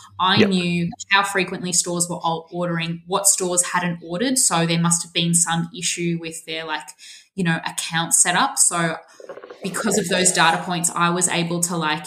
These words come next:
Speaker 1: you know, feed that to our sales consultants to go and, um, deal with that with Coles. So
Speaker 2: Yep.
Speaker 1: having that really fine detail, um, data o-, input was really important.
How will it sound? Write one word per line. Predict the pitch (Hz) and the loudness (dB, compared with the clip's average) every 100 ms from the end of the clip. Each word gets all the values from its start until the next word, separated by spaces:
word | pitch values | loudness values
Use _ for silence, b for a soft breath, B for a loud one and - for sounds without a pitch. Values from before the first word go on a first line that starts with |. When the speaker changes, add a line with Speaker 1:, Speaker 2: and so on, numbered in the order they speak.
| - | -4
Speaker 1:
you | 180 | -2
know, | 165 | -2
feed | 170 - 170 170 | -2 -2 -2 0
that | 160 - | 0 0
to | 185 | -2
our | 165 | 2
sales | - 156 156 | 2 2 -2
consultants | - 175 170 151 160 170 | -2 2 0 0 -2 0
to | - 170 | 0 0
go | 165 | 0
and, | 160 170 170 | 0 -2 -2
um, | 165 160 160 - | -4 -6 -8 -6
deal | 170 160 | -4 -4
with | 165 | -4
that | 156 156 | -6 -6
with | 170 | -10
Coles. | - 151 156 214 277 - B B - | -8 -4 -2 2 2 0 B B 0
So | - | 4
Speaker 2:
Yep. | 185 175 175 170 | 6 6 2 0
Speaker 1:
having | - - 190 | -4 -6 0
that | 190 - 170 175 | 0 0 -2 2
really | 185 180 175 170 | 2 4 2 0
fine | - 175 165 165 170 | 0 2 4 4 2
detail, | 170 170 170 - 160 160 160 160 165 B B - | 4 2 2 0 -2 -2 -4 -6 -10 B B -2
um, | 170 160 160 156 156 - - | 0 2 -2 -8 -8 -6 -2
data | 165 165 170 | 0 0 -2
o-, | 185 - | -6 -6
input | 185 170 180 | -6 -6 -6
was | 185 175 | -6 -2
really | 170 170 | 0 0
important. | 165 170 160 185 254 | -2 -8 -6 -2 -2